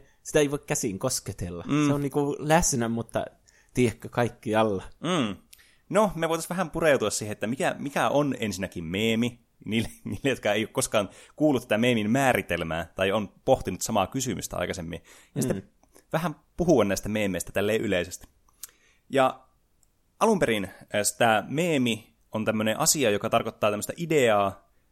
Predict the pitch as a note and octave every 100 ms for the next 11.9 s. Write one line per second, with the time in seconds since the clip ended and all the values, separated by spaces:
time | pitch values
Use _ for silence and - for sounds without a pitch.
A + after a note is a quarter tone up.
0 | _ B2 B2+ B2+ A2+ G2+ G2 G2 G#2+ G2+
1 | G#2 A2 - D#3 E3 - - A#2+ - G#2
2 | F2+ F#2 G2+ G#2 G#2 A2+ A#2+ B2 A2+ G2+
3 | F#2 - B2 B2+ A#2+ - F2+ F2 - -
4 | G#2+ _ _ _ _ - G2+ G2+ A2 A#2+
5 | G#2+ F#2+ F#2 G2+ F#2 F2+ F2+ F2+ _ _
6 | _ _ _ _ _ _ A#2+ A#2 A#2 -
7 | C3 - D#3 D#3 D#3 D3+ D3 D3 C#3+ D3
8 | - - _ _ _ _ - - _ _
9 | _ - A2+ G#2 G2 - A#2+ A#2+ D3+ D3+
10 | A#2+ G#2 G2+ G#2 - C3+ F3+ A#2+ - C#3+
11 | D3 A#2+ F#2 F2 F#2 F2+ F2 F#2+